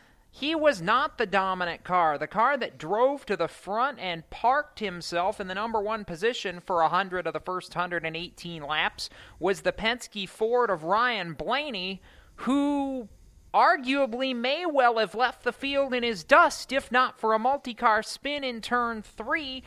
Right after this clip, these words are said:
on lap one eighteen while he was leading.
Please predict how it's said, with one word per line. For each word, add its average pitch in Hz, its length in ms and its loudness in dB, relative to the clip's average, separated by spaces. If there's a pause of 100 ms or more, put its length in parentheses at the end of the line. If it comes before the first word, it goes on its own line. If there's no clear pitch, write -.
(200)
on 220 200 2
lap 226 260 0
one 277 220 0
eighteen 240 500 -8
while 220 260 4
he 254 200 -6
was 233 280 -2
leading. 311 640 -6